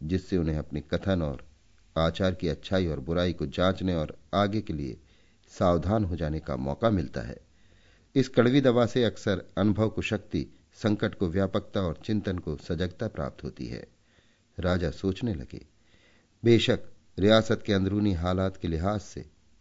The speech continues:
ये सब नाच रंग बेमौका है। बेशक वो रियाया के साथ अपना फर्ज नहीं अदा कर रहे थे। वो इन खर्चों और इस नैतिक धब्बे को मिटाने के लिए तैयार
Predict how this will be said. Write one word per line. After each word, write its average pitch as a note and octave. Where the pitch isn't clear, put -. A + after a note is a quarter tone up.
ये F#2
सब D#2
नाच D#2+
रंग D2
बेमौका C2
है। C2
बेशक G2
वो F#2
रियाया G2+
के G2
साथ F#2+
अपना E2+
फर्ज D#2
नहीं E2+
अदा D2
कर C2+
रहे B1
थे। -
वो B2
इन B2+
खर्चों A#2
और G2
इस -
नैतिक E2
धब्बे E2+
को E2
मिटाने E2
के -
लिए D2+
तैयार F2+